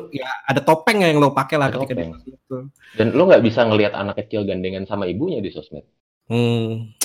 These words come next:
Speaker 1: ya,
Speaker 2: Ketika
Speaker 1: ya,
Speaker 2: misalnya
Speaker 1: ya,
Speaker 2: lu
Speaker 1: ya,
Speaker 2: lagi
Speaker 1: ya.
Speaker 2: jalan terus ngeliat anak kecil nangis-nangis, ibunya coba nenangin, ngeliat ibunya umur muda dan lu, oh ya ini adalah, adalah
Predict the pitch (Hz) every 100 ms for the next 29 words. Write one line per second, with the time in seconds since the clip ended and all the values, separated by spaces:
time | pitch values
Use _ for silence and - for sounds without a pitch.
0 | - 113 113 107 107 107 107 95 95 95
1 | 87 87 90 104 107 113 104 90 90 90
2 | 85 - 104 98 90 87 95 90 110 90
3 | 95 90 107 98 90 92 90 98 - 110
4 | 110 90 95 101 104 98 - _ _ _
5 | 82 90 92 87 90 95 - _ _ _
6 | _ _ 90 85 80 82 78 76 - 78
7 | 78 76